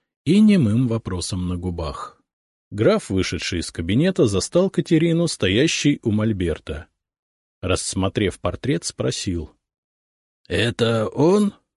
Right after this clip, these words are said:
Катя кивнула. "Немного неожиданно, но мне очень нравится. Особенно глаза.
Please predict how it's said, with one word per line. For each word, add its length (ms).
Катя 320
кивнула. 640
"Немного 600
неожиданно, 960
но 240
мне 340
очень 380
нравится. 760
Особенно 760
глаза. 640